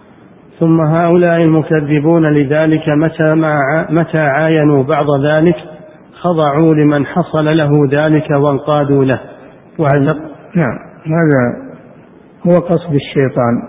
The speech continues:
Speaker 2: إن، إن الناس يخضعون لهذا المشعوذ والدجال الذي يظهر أشياء ما اعتادوها ولا ألفوها، وهي خوارق شيطانية،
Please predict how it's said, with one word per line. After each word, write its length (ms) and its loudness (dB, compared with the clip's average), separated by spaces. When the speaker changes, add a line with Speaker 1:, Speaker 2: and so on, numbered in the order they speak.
Speaker 2:
إن، 260 0
إن 200 4
الناس 400 2
يخضعون 600 0
لهذا 580 0
المشعوذ 720 2
والدجال 800 0
الذي 340 2
يظهر 520 2
أشياء 480 0
ما 120 0
اعتادوها 760 2
ولا 440 0
ألفوها، 680 0
وهي 220 4
خوارق 580 0
شيطانية، 720 2